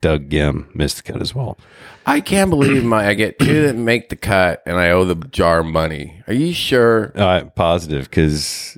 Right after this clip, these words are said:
Speaker 1: yeah, you, I mean, they're finished outside the top twenty-five.
Speaker 2: Jeez.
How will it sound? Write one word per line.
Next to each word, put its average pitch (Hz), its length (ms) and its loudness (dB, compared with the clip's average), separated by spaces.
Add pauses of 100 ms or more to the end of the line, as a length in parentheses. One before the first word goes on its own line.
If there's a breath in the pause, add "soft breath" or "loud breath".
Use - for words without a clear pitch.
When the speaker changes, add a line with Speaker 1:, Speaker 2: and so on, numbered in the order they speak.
Speaker 1:
yeah, 87 360 0 (440)
you, 78 360 -6 (140)
I 90 60 -2
mean, 82 220 2
they're 87 180 4
finished 95 340 0
outside 95 340 0
the - 40 -20
top 95 200 0
twenty-five. - 600 -2 (140)
Speaker 2:
Jeez. 90 1000 0